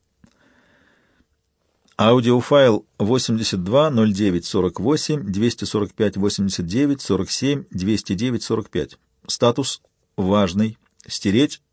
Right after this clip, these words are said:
Нет. Время света — два часа.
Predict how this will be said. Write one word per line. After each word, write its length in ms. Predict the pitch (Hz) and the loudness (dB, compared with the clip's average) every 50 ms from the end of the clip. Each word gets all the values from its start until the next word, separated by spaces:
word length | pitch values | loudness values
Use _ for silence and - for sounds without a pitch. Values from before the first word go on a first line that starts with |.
| _ _ _ _ _ | _ _ _ _ _
Нет. 360 | 95 92 98 98 95 - - - _ _ _ _ _ _ _ _ _ _ _ _ _ _ _ _ _ _ _ _ _ _ _ _ _ _ _ _ _ _ _ _ _ _ _ _ _ _ _ _ _ _ _ _ | 0 2 2 2 0 -2 -6 -16 _ _ _ _ _ _ _ _ _ _ _ _ _ _ _ _ _ _ _ _ _ _ _ _ _ _ _ _ _ _ _ _ _ _ _ _ _ _ _ _ _ _ _ _
Время 340 | 95 101 123 151 175 170 147 | 0 4 4 6 6 6 4
света — 500 | - - 131 156 165 - 156 147 143 - - | 4 4 4 4 4 6 4 4 4 2 0
два 220 | 104 113 139 156 | 0 2 2 2
часа. 400 | - - 120 - 123 110 107 | 2 0 0 2 4 2 2